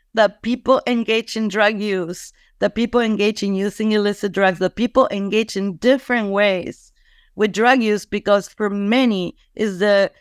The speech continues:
most important coping mechanism. We have had tons of studies showing the correlation between, you know, early sexual abuse,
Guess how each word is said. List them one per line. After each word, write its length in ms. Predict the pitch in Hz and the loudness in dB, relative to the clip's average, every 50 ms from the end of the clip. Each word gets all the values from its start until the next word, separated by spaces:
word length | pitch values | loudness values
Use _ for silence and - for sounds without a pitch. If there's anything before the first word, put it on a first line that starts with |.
| _ _ _ _ _ - | _ _ _ _ _ -4
most 340 | 196 220 240 247 240 - - | -2 0 0 0 0 -2 -4
important 460 | 226 214 190 214 220 220 214 202 180 | -4 -2 -2 -2 -2 0 -2 -4 -4
coping 340 | - 202 196 196 226 233 233 | -4 -4 -4 -2 -2 -2 -2
mechanism. 560 | 233 233 240 233 240 240 226 226 240 233 208 | -2 -2 -2 -2 -2 -2 -2 -2 -2 -2 -2
We 140 | 196 220 233 | -2 -2 -2
have 160 | 226 196 196 | -2 -2 0
had 260 | 214 185 185 190 175 _ _ _ | 0 0 0 0 -2 _ _ _
tons 320 | - - 240 254 269 247 - | -2 2 2 4 2 2 -2
of 100 | 214 - | -6 -6
studies 400 | - - 202 190 190 185 170 - | 0 2 2 2 2 0 -4 -4
showing 400 | - - 226 214 214 208 202 190 | -4 -2 -2 0 0 -2 -2 -2
the 220 | 190 185 170 - _ _ _ _ _ _ _ - - | -2 -2 -4 -4 _ _ _ _ _ _ _ -8 -2
correlation 640 | 220 220 196 196 196 190 190 202 214 - - 226 220 | 0 0 2 2 2 2 2 0 0 0 0 0 0
between, 420 | 202 196 - 208 208 202 202 185 - _ _ _ _ - | 0 -2 -2 -4 -2 -2 -4 -4 -6 _ _ _ _ -6
you 80 | - 196 | -4 -2
know, 180 | 185 170 156 - _ _ - | -2 -2 -4 -8 _ _ -2
early 240 | - 226 240 240 247 | 0 2 2 2 2
sexual 500 | 247 - - 220 - - - 220 208 202 | 0 2 0 0 0 0 -2 -2 -2 -2
abuse, 480 | 185 180 185 190 185 190 - - - | -2 0 0 0 0 -2 -4 -8 -20